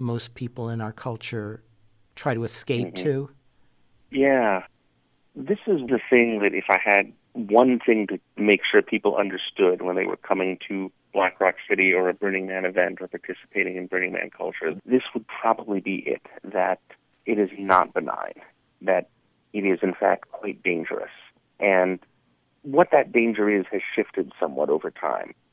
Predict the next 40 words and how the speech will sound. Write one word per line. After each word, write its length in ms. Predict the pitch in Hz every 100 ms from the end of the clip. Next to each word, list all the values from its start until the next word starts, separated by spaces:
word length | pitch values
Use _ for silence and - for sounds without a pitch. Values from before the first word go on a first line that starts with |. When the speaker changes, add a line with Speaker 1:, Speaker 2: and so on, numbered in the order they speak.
| -
Speaker 2:
When 100 | 95
people 260 | 120 104 101
were 100 | 92
first 220 | 107 98
coming 260 | - 95 92
out 180 | 90 -
to 60 | 95
the 60 |
Black 300 | 85 80 -
Rock 160 | 76 73
Desert, 340 | 85 82 - - -
the 140 | 92
environment 720 | - 101 - 78 80 65 60 - _ _ _ _ _ _ _ _ -
was 180 | 71 67
incredibly 640 | - _ - - 80 - 67
dangerous, 480 | 69 - - - -
and 100 | 69
they 100 | 71 - -
didn't 140 | 65
know 100 | 82
what 120 | 78
they 100 | 82
were 140 | - -
doing, 400 | 95 82 57 50
and 140 | 50 50 -
so 220 | 60 53 - - - _ -
there 80 | 80
was 140 | 87
very 180 | 90 87
much, 260 | 90 82 - - -
uh, 60 | 85
a 140 | 85
possibility 720 | - 85 - - 82 80 -
that 180 | - -
they 100 | 90
were 120 | 78 -
going 180 | 85 -
to 80 |
die. 480 | - - 57 62 - - -
And 400 | 92 95 92